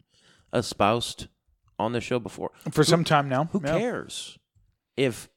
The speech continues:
Speaker 1: somebody you don't know says they disagree with you?
Speaker 2: Yep.
Speaker 1: But who cares?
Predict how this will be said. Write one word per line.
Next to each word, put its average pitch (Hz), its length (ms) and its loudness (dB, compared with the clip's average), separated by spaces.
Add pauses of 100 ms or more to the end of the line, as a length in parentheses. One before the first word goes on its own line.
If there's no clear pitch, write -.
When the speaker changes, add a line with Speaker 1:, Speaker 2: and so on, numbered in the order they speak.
Speaker 1:
somebody 139 920 0
you 180 240 -4
don't 190 320 4
know 113 500 4 (640)
says 156 360 4
they 156 140 6
disagree 135 540 2
with 98 240 -2
you? 73 280 -6 (400)
Speaker 2:
Yep. 131 300 2 (1300)
Speaker 1:
But - 160 -10 (1000)
who 302 160 8
cares? 254 760 4